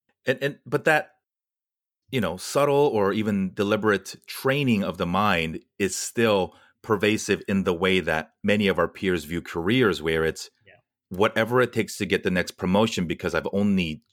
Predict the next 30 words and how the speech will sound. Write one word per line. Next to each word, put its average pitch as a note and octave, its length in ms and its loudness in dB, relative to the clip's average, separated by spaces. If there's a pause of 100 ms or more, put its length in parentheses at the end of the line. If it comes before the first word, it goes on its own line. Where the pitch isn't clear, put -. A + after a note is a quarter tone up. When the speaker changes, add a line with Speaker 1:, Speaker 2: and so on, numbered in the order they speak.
(220)
Speaker 1:
judged F#2+ 300 0
myself D#2+ 640 0
or E2 120 -4
my D#2+ 140 -2
self-worth E2+ 540 -2
is D#2 180 -8
tied E2+ 300 -2
to - 120 -8
my D#2 360 -2 (460)
title, F2+ 240 -2
paycheck, F2 460 -2 (160)
logo F2 380 2
on F2 100 2
the E2 100 0
paycheck, E2 460 -4
whatever, D#2 480 0 (180)
Speaker 2:
Yeah. A#2+ 60 -20 (220)
Speaker 1:
that E2+ 300 -2 (100)
we G#2+ 120 0
don't G2 440 0
pursue G2+ 520 0
things F#2 540 -2
for - 180 -4
the D#2+ 120 -4
sake - 400 -2
of D#2 280 0
pursuing C3+ 520 0
it. - 260 -6 (500)
We F#2+ 120 0
don't F2 440 -2